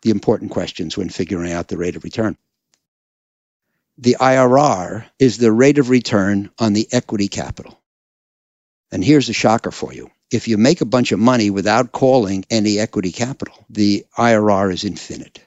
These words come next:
even if you make a very small rate of return, since you made it without any equity capital called. And what this shows is that you can have a very high I R R, but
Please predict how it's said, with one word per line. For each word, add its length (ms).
even 240
if 160
you 80
make 220
a 40
very 220
small 340
rate 200
of 60
return, 380
since 380
you 180
made 300
it 180
without 360
any 440
equity 320
capital 420
called. 340
And 400
what 240
this 220
shows 640
is 200
that 180
you 80
can 140
have 180
a 80
very 320
high 260
I 260
R 200
R, 420
but 220